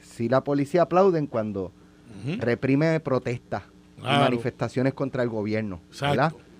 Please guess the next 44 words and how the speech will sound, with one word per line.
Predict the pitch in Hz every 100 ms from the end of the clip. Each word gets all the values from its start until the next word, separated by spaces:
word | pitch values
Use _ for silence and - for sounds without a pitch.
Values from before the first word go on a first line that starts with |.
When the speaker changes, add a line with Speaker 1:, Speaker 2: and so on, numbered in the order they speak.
| - -
Speaker 2:
Sí. | 117
Speaker 1:
Para | 151
eso | 196
sí | 170 170
la | 151
policía | 139 127 127
es | 117
buena. | 107 147
Speaker 2:
Se |
llama | 180 208
la | 180 139
lin- | 143 165 143
Speaker 1:
Eso | 185 214 208
no |
es | 196
violación | 185 165 165 156
de | 151
derechos | 139 139 143
Speaker 2:
No, | 202
Speaker 1:
civiles. | 147 143 135 135
Speaker 2:
no, | 139 180 185 156
no. | 143 165
Speaker 1:
Eso | 165 180
no | 151
es |
violación | 143 131 135 120
de |
derechos | 113 107
Speaker 2:
Dar-, | 143
Speaker 1:
civiles, | 180 151
Speaker 2:
dar-, | 165 156
darle | 160 196
Speaker 1:
¿verdad? | 202
Speaker 2:
macanazo | 196 180 196 185 196
a |
los | 175
Speaker 1:
Estar | 151 165 180
Speaker 2:
estudiantes | 190
en |
Speaker 1:
presente | 202 202 214
Speaker 2:
Cuba. | 156
Speaker 1:
en | 214
Barriada | 202 202 208
Morales | 208 220 247 220